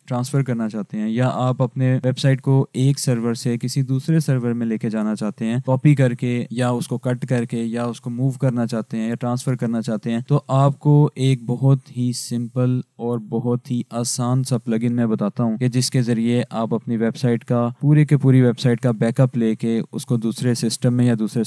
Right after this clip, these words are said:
सर्वर में ट्रांसफ़र कर सकते हैं बहुत आसानी से। ठीक है, तो हम क्या करते हैं, हम जाते हैं प्लगइन्स में और ऐड न्यू प्लगइन पे क्लिक करते हैं और ऐड न्यू प्लगइन पे क्लिक करने के बाद आप यहाँ पे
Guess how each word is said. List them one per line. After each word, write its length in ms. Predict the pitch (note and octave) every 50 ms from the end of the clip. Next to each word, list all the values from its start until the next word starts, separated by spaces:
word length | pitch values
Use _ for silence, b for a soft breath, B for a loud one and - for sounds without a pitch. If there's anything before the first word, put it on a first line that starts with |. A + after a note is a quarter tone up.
| - - A#2
सर्वर 260 | A#2 A#2 B2 B2 B2
में 240 | B2+ B2+ B2+ B2 B2+
ट्रांसफ़र 420 | - C3 C3 C3 B2+ - B2 A#2
कर 140 | - A2 G2+
सकते 320 | - - G#2+ - - A2
हैं 280 | A2 A2 A2 A2 A2 - _ _ -
बहुत 380 | - - A#2 - A#2+ A#2+ - A2
आसानी 360 | G2+ - A2 G2+ G2+ G2+ F#2+
से। 160 | - G2 E2+ - -
ठीक 140 | A#2+ A#2 B2
है, 80 | B2
तो 80 | A#2 A#2+
हम 200 | A#2+ C3 C3+ C#3+
क्या 140 | D3 C#3+ C3+
करते 260 | C3 B2+ - - C3
हैं, 120 | B2+ B2+
हम 200 | B2 B2 A#2+ B2
जाते 320 | A#2 A#2+ A#2 A2+ - B2 A#2+
हैं 300 | A#2 A#2 A2 A2 G#2+ G2+
प्लगइन्स 380 | A2 A2 A#2 B2+ C#3 C#3 B2+
में 200 | C3+ D3 C#3+ C#3+ - -
और 320 | A2 A2+ A2+ A2+ A2+ - -
ऐड 200 | A#2+ B2 A#2+ C3
न्यू 100 | C#3 C3
प्लगइन 320 | C#3 C3+ B2+ C3 C3+ C3
पे 80 | C3+ C3+
क्लिक 180 | C3+ C3+ C3
करते 280 | B2+ C3 B2 A#2 - B2+
हैं 160 | B2+ B2+ B2+
और 280 | B2 - - A2 A2 A2+
ऐड 160 | A2 A2 A2
न्यू 120 | B2 A#2+
प्लगइन 300 | G#2+ A2 G#2+ A2 A#2+ A#2+
पे 80 | A2+ A#2
क्लिक 180 | A#2+ A#2+ A2+ -
करने 260 | - A2 A2+ A2+ A2+
के 80 | A#2+
बाद 260 | A2 A2+ A2 A2 G#2 A2
आप 180 | G#2 G#2 G#2
यहाँ 240 | G#2+ G#2+ G#2+ A2+ A2+
पे 360 | - - A2 G#2 G#2+ A2 A2